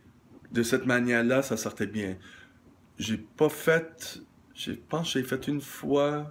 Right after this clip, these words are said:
je me rappelle pas, mais j'ai fait pour Instagram, en ren-, en le mettant dans, euh,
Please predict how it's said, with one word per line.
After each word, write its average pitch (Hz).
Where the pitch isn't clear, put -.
je -
me 120
rappelle 117
pas, 151
mais 156
j'ai 131
fait -
pour -
Instagram, 139
en 175
ren-, 160
en 156
le 175
mettant 156
dans, 131
euh, 110